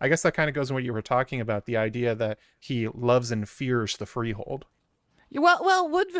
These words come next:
Speaker 2: would, would, uh, would Viserys have done that? Like, w-, when Bal-, when Balerion died
Speaker 1: Oh, you think it was
Speaker 2: who, who
Speaker 1: Jaehaerys?
Speaker 2: Yeah, like, was it Jaehaerys that did it? You know,
Speaker 1: Hmm.
Speaker 2: w-, yeah, w-, that was my, that would be my question is, I, I don't think Balerion di-, like, Balerion died well before Viserys was even king, so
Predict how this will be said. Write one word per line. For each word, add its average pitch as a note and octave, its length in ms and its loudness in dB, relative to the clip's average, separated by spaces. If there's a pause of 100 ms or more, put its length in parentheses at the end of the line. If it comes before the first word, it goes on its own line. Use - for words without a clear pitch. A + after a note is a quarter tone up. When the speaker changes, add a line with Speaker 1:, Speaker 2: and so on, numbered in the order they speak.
Speaker 2:
would, E4 220 0 (360)
would, D#4 200 0 (160)
uh, - 40 -2
would C4 300 -2
Viserys C#4 720 0
have B3+ 160 -4
done A#3 220 2
that? B3+ 240 -2
Like, A3+ 180 -2
w-, G#3 180 -6
when A3+ 380 0
Bal-, A3 300 0
when C4+ 280 2
Balerion B3+ 640 0
died F3 760 0 (180)
Speaker 1:
Oh, B2+ 280 6
you A#2+ 120 0
think B2+ 160 -4
it A2+ 60 0
was A#2+ 140 -2
Speaker 2:
who, B2 100 0
who C3 80 4
Speaker 1:
Jaehaerys? B2+ 340 -2 (300)
Speaker 2:
Yeah, A3+ 380 4
like, G3+ 160 0
was A#3 160 0
it A3 80 -4
Jaehaerys A3+ 540 2
that F#3+ 100 -8
did F#3+ 160 -4
it? E3 300 -2
You F#3 180 0
know, F3+ 180 2
Speaker 1:
Hmm. - 60 -4
Speaker 2:
w-, F#3+ 180 -2
yeah, G3 60 2
w-, F#3 180 2
that G#3+ 220 6
was C4 100 2
my, A3+ 100 4
that B3 100 6
would C4 80 2
be A#3 80 0
my G#3+ 140 2
question A3 360 0
is, F#3+ 120 -2
I, G3+ 240 6
I A3+ 40 6
don't A#3+ 140 2
think A#3 200 0
Balerion G#3 420 2
di-, F#3+ 100 -2
like, G3 160 -2
Balerion B3 340 4
died G#3+ 280 4
well G3+ 200 2
before F#3+ 360 0
Viserys F#3+ 460 -2
was F#3+ 120 -10
even F3 220 -6
king, F#3+ 360 -2
so F3+ 300 -4